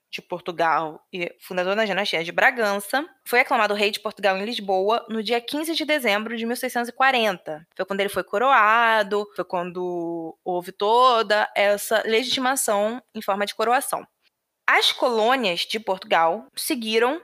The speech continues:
Lisboa, né? Seguiram Portugal. E em mil seiscentos e quarenta e um, início, né, do ano, praticamente todas as colônias portuguesas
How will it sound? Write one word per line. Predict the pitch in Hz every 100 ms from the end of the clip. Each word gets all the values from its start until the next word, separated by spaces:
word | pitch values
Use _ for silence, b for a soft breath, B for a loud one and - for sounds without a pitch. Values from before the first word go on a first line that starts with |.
| _
Lisboa, | 220 330 - 277 240 165
né? | 156 135
Seguiram | - 190 185
Portugal. | 190 208 254 240 180 214 294 _ _ _ -
E | 269
em | 285
mil | 302 466
seiscentos | 359 294 269
e |
quarenta | 269 240 226 226
e |
um, | 185 220 277 202 - _
início, | 214 180 208 269 - 185
né, | 175
do | 165
ano, | 175 240 254 202 202 -
praticamente | 294 427 - 294 285 294
todas | 294 - 320 403
as | 311 302
colônias | - 233 202 202
portuguesas | 208 190 175 214 262 233 190